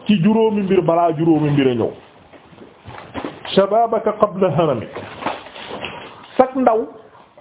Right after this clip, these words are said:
sag jeunesse, laata sag màgget di jot. Waaw. Bi nga amee ndaw, profité ci. Moo tax képp ku laal la da ngaa am temps, non. Gisoon nañ ko de. Waaw, kenn du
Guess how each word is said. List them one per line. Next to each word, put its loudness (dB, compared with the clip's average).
sag 2
jeunesse, 0
laata 2
sag 4
màgget 0
di 2
jot. 4
Waaw. 2
Bi 6
nga 0
amee 2
ndaw, 0
profité 2
ci. -14
Moo 6
tax -2
képp 2
ku 4
laal 0
la 0
da 2
ngaa 2
am -2
temps, 2
non. 2
Gisoon 4
nañ 0
ko 2
de. 0
Waaw, 4
kenn 2
du 2